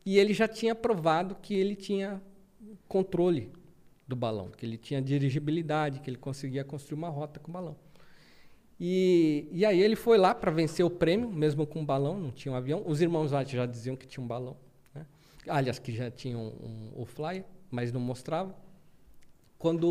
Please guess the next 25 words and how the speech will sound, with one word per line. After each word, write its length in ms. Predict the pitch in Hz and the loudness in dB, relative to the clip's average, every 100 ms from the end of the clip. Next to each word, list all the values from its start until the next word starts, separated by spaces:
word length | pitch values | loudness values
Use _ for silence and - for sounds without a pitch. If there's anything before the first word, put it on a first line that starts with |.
| 165 | 2
o 40 | |
Santos 260 | 165 185 190 | 0 -6 -2
Dumont 220 | 202 190 | -2 0
chegou 300 | - 185 185 | 0 0 2
lá, 260 | 180 214 208 | 2 0 -4
adivinha 320 | 147 147 175 | -8 -6 -8
o 20 | 175 | -8
que 80 | |
aconteceu? 460 | 180 - 156 - 131 - - - - _ _ _ _ _ _ _ _ _ _ _ | -12 -12 -12 -12 -14 -16 -20 -20 -20 _ _ _ _ _ _ _ _ _ _ _
Sabotaram 640 | - 151 160 160 156 165 | -12 -6 -6 -4 -4 -2
o 20 | |
balão 380 | 165 170 143 135 - - - - - | -2 -2 -2 -4 -12 -20 -20 -20 -10
do 100 | 123 | -8
Santos 240 | 120 143 135 | -6 -8 -8
Dumont. 300 | 156 160 104 - _ - - - - _ | -10 -10 -12 -16 _ -20 -20 -20 -20 _
Então, 500 | 127 120 143 151 143 147 | -10 -2 0 2 0 0
um 120 | 151 | 0
dia 200 | 151 156 | 4 2
antes 140 | 151 | 2
da 160 | - 156 | -2 -2
prova, 360 | - 151 165 180 | 0 2 2 0
à 20 | |
noite, 500 | 156 147 170 - 247 - | 2 2 2 -2 -16 -14
alguém 540 | - 135 135 139 127 135 - - | -12 -6 -2 -2 -4 -8 -16 -14
abriu 440 | 127 120 127 143 | -10 -2 0 0